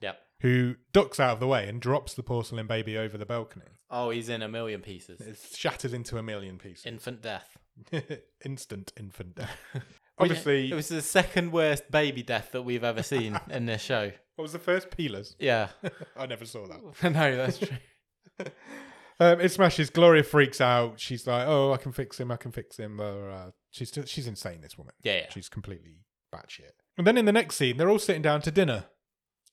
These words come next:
Speaker 2: Gloria's coping with this.
Speaker 1: It's, it's an instant cut, isn't
Speaker 2: Yeah,
Speaker 1: it?
Speaker 2: instant
Speaker 1: To, like,
Speaker 2: cut.
Speaker 1: sitting around a dinner table with
Speaker 2: Yeah.
Speaker 1: a feast in front
Speaker 2: Yeah,
Speaker 1: of them.
Speaker 2: Gloria copes with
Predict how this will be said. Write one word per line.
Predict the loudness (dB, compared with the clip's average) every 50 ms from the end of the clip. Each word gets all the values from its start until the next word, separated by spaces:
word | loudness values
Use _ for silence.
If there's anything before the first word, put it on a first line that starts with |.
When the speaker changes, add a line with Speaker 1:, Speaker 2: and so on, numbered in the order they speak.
| _ _ 0
Speaker 2:
Gloria's | 4 4 6 6 4 2 2
coping | 4 6 6 6 6 2 2
with | 0 -2 -2 -2
this. | -2 0 0 0
Speaker 1:
It's, | -2 -2
it's | -2 -2 -4 -6
an | -4
instant | -4 -4 -4 -4 -4 -4 -6 -6 -6
cut, | 0 2 2 2 2 2
isn't | 2 4
Speaker 2:
Yeah, | 4 4
Speaker 1:
it? | 4 4 4 4
Speaker 2:
instant | 4 6 4
Speaker 1:
To, | 4
like, | 2 2 0 -2
Speaker 2:
cut. | -6 -6 -4 -2
Speaker 1:
sitting | 0 0 0 0
around | 0 -2 0
a | 0 0
dinner | 0 0 -2 -2
table | -2 -2 -2 -2 -2
with | -2 -2
Speaker 2:
Yeah. | -2 -2 -4
Speaker 1:
a | -6
feast | -10 -10 -6 -4 -4 -4 -4 -8 -12 -12 -12
in | -12 -12
front | -12 -12 -8 -2 2
Speaker 2:
Yeah, | 2 2
Speaker 1:
of | 2 0 -6 -8
them. | -2 2
Speaker 2:
Gloria | 4 4 4 2
copes | 2 0 0 0 0 -4 -4 -4
with | -4 -4 -4 -8